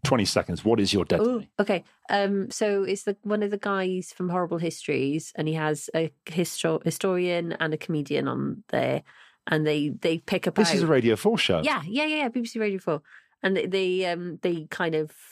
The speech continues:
Speaker 2: analyse historical figures or historical movements or,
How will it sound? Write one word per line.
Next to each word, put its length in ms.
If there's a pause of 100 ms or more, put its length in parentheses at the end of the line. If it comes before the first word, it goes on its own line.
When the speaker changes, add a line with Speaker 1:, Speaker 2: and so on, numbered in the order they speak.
(140)
Speaker 2:
analyse 800
historical 480
figures 600
or 440
historical 500
movements 600
or, 340